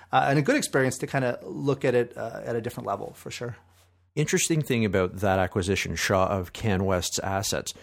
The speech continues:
Speaker 2: Shaw's a telco company, and they were one of the telco companies that did not have any media assets or any
Speaker 1: Yep.
Speaker 2: media division. So when they bought you guys, they were buying something completely brand new.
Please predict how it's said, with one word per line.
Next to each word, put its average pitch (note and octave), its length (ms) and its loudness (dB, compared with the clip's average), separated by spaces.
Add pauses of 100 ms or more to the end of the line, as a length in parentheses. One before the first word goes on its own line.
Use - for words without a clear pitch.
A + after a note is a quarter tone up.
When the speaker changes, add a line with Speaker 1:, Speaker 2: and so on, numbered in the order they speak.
(200)
Speaker 2:
Shaw's C#3+ 340 4
a - 20 4
telco C#3 380 2
company, G#2 480 -2
and G#2+ 100 -2
they A2+ 80 4
were A2+ 120 2
one B2+ 160 2
of C#3+ 60 0
the C#3+ 60 0
telco B2+ 420 0
companies G2+ 440 -2
that F#2 160 0
did G#2+ 140 0
not G#2 180 2
have A2 340 -2
any F#2+ 340 -2
media G2 300 0
assets G2 460 0
or G2 40 0
any G2 100 -2
Speaker 1:
Yep. C3 100 2
Speaker 2:
media G2 200 0
division. F#2+ 500 0 (340)
So - 140 -4
when B2+ 80 4
they E3+ 80 4
bought C#3+ 280 4
you A2 100 0
guys, F2 360 2 (380)
they A2+ 120 6
were D3 80 8
buying B2+ 240 6
something A#2 300 2
completely B2 840 -4
brand A2 500 0
new. F#2 280 0